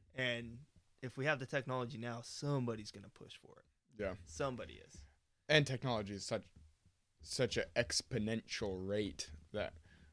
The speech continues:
Speaker 2: no one knows timelines on anything.
Speaker 1: Yeah.
Speaker 2: Like, you don't know what it's gonna be like, but yeah, it is a very fa-,
Speaker 1: Anyways,
Speaker 2: fascinating,
Speaker 1: there's my
Speaker 2: fascinating
Speaker 1: whole
Speaker 2: thought.
Speaker 1: spiel, but yeah, it just, it just really fascinated me, like,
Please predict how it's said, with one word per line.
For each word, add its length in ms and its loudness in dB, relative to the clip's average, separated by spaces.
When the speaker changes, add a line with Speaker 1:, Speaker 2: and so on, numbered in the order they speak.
Speaker 2:
no 160 8
one 160 6
knows 220 -2
timelines 440 -2
on 140 2
anything. 500 -2
Speaker 1:
Yeah. 220 4
Speaker 2:
Like, 200 -4
you 100 0
don't 260 0
know 200 -4
what 160 -6
it's 140 -12
gonna 200 -6
be 280 -14
like, 100 -18
but 140 -18
yeah, 240 8
it 60 -4
is 140 -2
a 60 -6
very 280 -4
fa-, 60 2
Speaker 1:
Anyways, 480 6
Speaker 2:
fascinating, 720 2
Speaker 1:
there's 160 6
my 60 8
Speaker 2:
fascinating 280 4
Speaker 1:
whole 120 2
Speaker 2:
thought. 140 2
Speaker 1:
spiel, 420 2
but 260 4
yeah, 220 12
it 120 6
just, 240 2
it 160 2
just 200 2
really 240 8
fascinated 600 4
me, 220 2
like, 320 -2